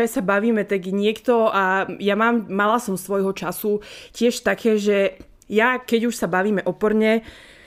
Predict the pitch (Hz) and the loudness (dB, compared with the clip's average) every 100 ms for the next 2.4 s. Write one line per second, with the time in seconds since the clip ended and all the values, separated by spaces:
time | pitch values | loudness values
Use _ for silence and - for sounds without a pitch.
0 | - _ - 240 269 359 381 302 240 240 | -20 _ -2 2 4 4 4 4 4 4
1 | 240 240 302 285 269 254 247 - 202 214 | 2 2 4 4 4 2 0 -2 0 2
2 | 226 180 - - | 2 0 -4 -10